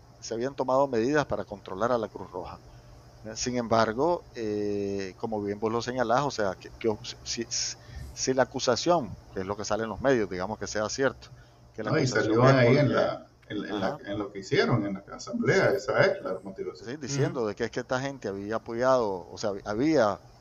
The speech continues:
Speaker 1: eh, curado heridos. Eh, eh, entonces, ¿por qué?
Speaker 3: Es
Speaker 1: ¿Por qué
Speaker 3: una
Speaker 1: en dos mil diecinueve
Speaker 3: confesión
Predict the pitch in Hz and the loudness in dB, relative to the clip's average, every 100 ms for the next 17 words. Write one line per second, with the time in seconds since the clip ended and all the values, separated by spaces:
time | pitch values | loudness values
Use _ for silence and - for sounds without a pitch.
0 | - - 113 110 - 110 117 139 135 139 | -20 -16 -14 -8 -2 2 4 4 4 4
1 | 120 143 - - - - - - - - | 4 0 -10 -20 -20 -20 -18 -18 -14 -12
2 | 110 87 80 117 113 - 120 - - - | -10 -12 -12 -12 -6 -6 -6 -6 -4 -4
3 | - 139 151 190 220 202 156 - 135 | 0 2 2 2 2 2 4 4 4